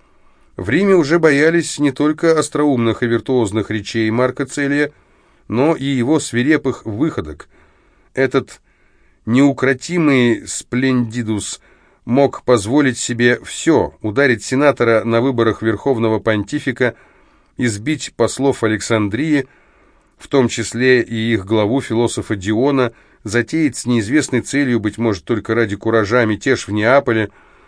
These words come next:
подкупить своих избирателей на выборах в квесторы. Примечание.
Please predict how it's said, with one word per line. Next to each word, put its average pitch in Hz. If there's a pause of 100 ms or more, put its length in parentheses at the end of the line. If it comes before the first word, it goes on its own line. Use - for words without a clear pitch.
(120)
подкупить -
своих 123
избирателей 120
на 110
выборах 110
в -
квесторы. 98 (540)
Примечание. 98